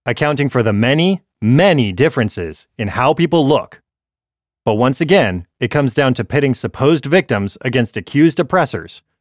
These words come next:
for the purpose of consolidating power. It is a group attempting to usurp power through fabricated identity conflict. In other words, it's Marxism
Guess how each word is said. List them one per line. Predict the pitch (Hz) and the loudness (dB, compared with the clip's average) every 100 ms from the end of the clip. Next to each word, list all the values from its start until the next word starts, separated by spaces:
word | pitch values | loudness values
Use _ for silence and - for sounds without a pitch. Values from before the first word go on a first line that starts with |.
| - | -4
for | 120 | -2
the | 110 | -2
purpose | - 160 202 180 | -2 0 2 0
of | - 131 | -4 -6
consolidating | 110 113 - - 127 135 131 131 131 | -4 -6 -4 0 2 2 2 2 0
power. | 123 - 117 98 78 _ _ _ _ _ _ _ _ | -2 -2 -2 -2 -6 _ _ _ _ _ _ _ _
It | 139 139 | 2 2
is | 139 | 2
a | 131 | 2
group | 107 113 160 185 | 0 2 2 2
attempting | - 117 - 165 185 214 | -2 -4 -2 -2 0 -2
to | - 135 | 0 -2
usurp | 113 107 - 180 - | -2 -2 0 0 0
power | - 202 147 104 95 - _ _ | -2 0 2 0 -4 -12 _ _
through | - 120 | -2 -2
fabricated | - - 139 139 151 - 175 175 165 123 | -2 -4 -2 -2 -4 0 2 2 0 -4
identity | 110 120 117 117 | -2 0 0 0
conflict. | 113 - 131 127 - 85 - _ _ _ _ _ _ _ _ _ - | -2 0 0 0 -4 -12 -14 _ _ _ _ _ _ _ _ _ -6
In | 110 | -2
other | 110 139 | 0 2
words, | 165 190 175 - - _ _ _ _ _ _ | 2 2 0 -8 -20 _ _ _ _ _ _
it's | - 110 | -10 -4
Marxism | 123 117 127 - 131 143 | 0 0 0 -2 -2 -2